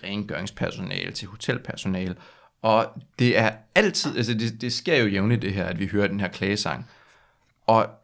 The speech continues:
der er, altså, der er aldrig nogen journalister, der lige spørger sådan, "Har I prøvet at hæve lønnen?" Hvi-, hvis nu der bare var et enkelt middel, man som arbejdsgiver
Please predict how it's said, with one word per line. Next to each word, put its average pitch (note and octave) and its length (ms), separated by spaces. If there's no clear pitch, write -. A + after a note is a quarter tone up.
der B2 60
er, B2 180
altså, C3 280
der A#2 60
er F2 40
aldrig D3+ 140
nogen B3+ 140
journalister, D#3 400
der B2 80
lige B2 80
spørger B2 260
sådan, A#2 200
"Har - 160
I G#2 180
prøvet C3+ 600
at G#2+ 120
hæve A#2+ 340
lønnen?" D#3+ 340
Hvi-, C3+ 160
hvis F3+ 260
nu F#3 80
der G#3+ 120
bare D3+ 440
var D#3+ 260
et - 180
enkelt E3 320
middel, E3 360
man C3 140
som C#3+ 280
arbejdsgiver B2+ 720